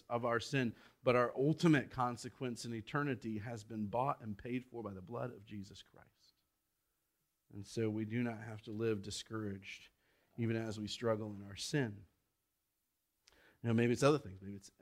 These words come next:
ailments. Maybe it's illness. What is, what, what does the scripture tell us? Our bodies are wasting away. Shouldn't surprise us. But what is our spirit is meant to be renewed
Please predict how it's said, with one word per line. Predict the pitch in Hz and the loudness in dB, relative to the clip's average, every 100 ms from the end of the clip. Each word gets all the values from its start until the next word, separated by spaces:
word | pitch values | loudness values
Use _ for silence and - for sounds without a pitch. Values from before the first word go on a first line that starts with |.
| - | -4
ailments. | 110 127 92 85 - | 0 2 0 -8 -10
Maybe | 104 110 | -8 -8
it's | - | -8
illness. | 123 123 98 78 - - _ _ _ _ _ _ _ - | -6 -4 -4 -10 -18 -20 _ _ _ _ _ _ _ -8
What | 117 | -2
is, | 120 104 - 101 - 107 | -2 -2 -10 -16 -18 -8
what, | 110 120 120 117 | -2 0 0 -4
what | 123 | -4
does | 123 | -4
the | 113 | -6
scripture | - 131 123 | -8 -8 -8
tell | - 123 120 | -6 -4 -4
us? | - - - - _ _ _ _ _ _ _ _ - | -8 -12 -14 -16 _ _ _ _ _ _ _ _ -14
Our | 104 | -4
bodies | 98 107 117 123 123 110 | -2 0 -2 -4 -6 -6
are | 101 | -6
wasting | 98 107 104 - 107 | -6 -8 -10 -12 -14
away. | 104 90 80 - _ _ _ | -14 -16 -18 -20 _ _ _
Shouldn't | - 170 104 | 0 0 0
surprise | - 92 92 120 | -6 -16 -16 -18
us. | 123 - _ _ _ _ _ _ _ _ _ _ _ _ _ _ _ _ _ _ _ _ _ _ | -20 -20 _ _ _ _ _ _ _ _ _ _ _ _ _ _ _ _ _ _ _ _ _ _
But | 113 | -4
what | 117 120 | 0 0
is | 113 | 0
our | 113 | -4
spirit | - - 127 123 | -8 -4 -2 0
is | 107 - | -4 -8
meant | 117 104 | -12 -12
to | - | -12
be | 113 107 | -8 -4
renewed | 107 110 123 123 107 | -2 0 2 0 -2